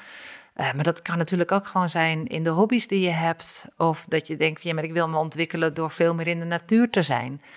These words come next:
Dus iedereen op zijn eigen manier. Eh, dus, ehm, m-, mijn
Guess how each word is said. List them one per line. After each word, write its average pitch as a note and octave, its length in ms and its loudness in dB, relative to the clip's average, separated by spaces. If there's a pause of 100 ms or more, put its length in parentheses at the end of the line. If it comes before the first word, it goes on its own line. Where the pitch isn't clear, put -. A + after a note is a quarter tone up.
(220)
Dus E3+ 180 0
iedereen G3+ 400 4
op F3+ 120 0
zijn - 160 -2
eigen G3 440 0
manier. E3 440 2 (540)
Eh, E3 160 2
dus, E3 320 2
ehm, D#3 580 0 (760)
m-, D#3+ 300 2
mijn D3 280 -4